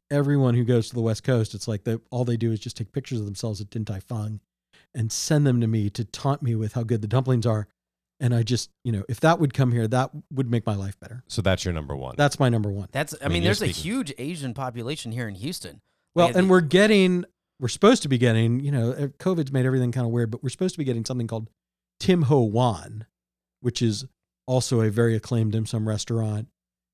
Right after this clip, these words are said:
Speaker 1: And that's coming to Katy, hopefully, still, fingers crossed. Uh,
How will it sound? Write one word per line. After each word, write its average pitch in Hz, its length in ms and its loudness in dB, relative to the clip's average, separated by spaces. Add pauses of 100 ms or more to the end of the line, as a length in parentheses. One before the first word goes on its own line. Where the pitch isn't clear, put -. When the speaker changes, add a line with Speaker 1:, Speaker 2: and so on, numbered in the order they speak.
(120)
Speaker 1:
And 113 120 -2
that's 123 220 0
coming 120 340 0
to 101 60 -6
Katy, 113 680 0 (680)
hopefully, 104 560 -4
still, 107 500 -6 (180)
fingers 107 260 -8
crossed. 101 400 -10 (640)
Uh, 110 220 -4